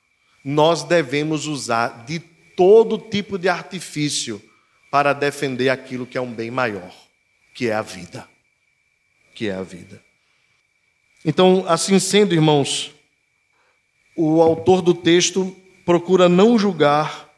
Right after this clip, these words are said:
a atitude de Raabe e vai passando a narrativa com muita tranquilidade. A mesma coisa, se os irmãos lembram,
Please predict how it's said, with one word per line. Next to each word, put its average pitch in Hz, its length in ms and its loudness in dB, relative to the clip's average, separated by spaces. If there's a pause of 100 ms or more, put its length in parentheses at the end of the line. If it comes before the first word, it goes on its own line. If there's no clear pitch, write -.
(380)
a 143 140 2
atitude 147 480 -2
de 143 140 0
Raabe 131 640 0 (800)
e 156 80 -2
vai 170 300 2
passando 180 540 0
a 170 60 4
narrativa 147 960 0 (340)
com 160 160 2
muita 143 400 2
tranquilidade. 143 1000 -2 (1000)
A 151 80 2
mesma 196 400 0
coisa, 160 360 0
se - 100 -6
os 131 140 -4
irmãos 120 360 -2
lembram, 127 480 0